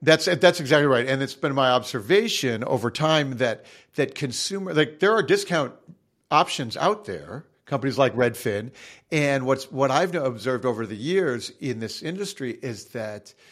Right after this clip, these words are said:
all of those discounters, they go out to market with a discount strategy. And what they rapidly find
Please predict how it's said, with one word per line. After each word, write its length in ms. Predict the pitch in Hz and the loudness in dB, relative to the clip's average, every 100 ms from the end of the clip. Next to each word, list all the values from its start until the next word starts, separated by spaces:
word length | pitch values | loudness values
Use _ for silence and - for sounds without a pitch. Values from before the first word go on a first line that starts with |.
| - _ _ | -20 _ _
all 220 | - 175 208 | 0 4 4
of 80 | |
those 220 | 165 143 - | 4 0 -2
discounters, 800 | 175 - 156 131 110 101 98 - _ _ _ _ | -4 -4 -6 -6 -8 -10 -14 -18 _ _ _ _
they 160 | - 131 | -6 -2
go 180 | 147 156 | 2 4
out 220 | 180 185 | 2 0
to 80 | 190 | -4
market 340 | 165 151 151 | 0 0 -2
with 160 | 123 117 | -6 -6
a 40 | |
discount 460 | 117 147 - 143 117 | -4 -6 -4 -6 -6
strategy. 600 | - 139 127 95 104 95 - - _ | -2 0 0 -4 -8 -10 -14 -20 _
And 80 | 147 | -4
what 100 | 139 | -2
they 140 | 139 | -2
rapidly 640 | 120 120 151 185 247 196 180 | -4 -4 -4 -4 -4 -4 -4
find 800 | - - 160 151 104 82 87 | -4 -12 -10 -8 -8 -10 -14